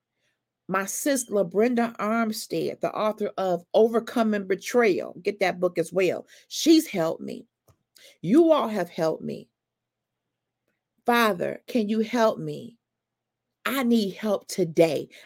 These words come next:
I need help right now. Like now, Lord, I need to feel your presence. I have not been feeling myself for a minute. I need you to take me to a place where I'm strong in my mental state.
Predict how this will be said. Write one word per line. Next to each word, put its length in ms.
I 140
need 200
help 340
right 240
now. 580
Like 480
now, 420
Lord, 640
I 160
need 240
to 140
feel 100
your 160
presence. 960
I 240
have 220
not 440
been 300
feeling 260
myself 600
for 200
a 40
minute. 400
I 120
need 560
you 60
to 180
take 400
me 160
to 200
a 40
place 420
where 160
I'm 140
strong 640
in 200
my 160
mental 540
state. 640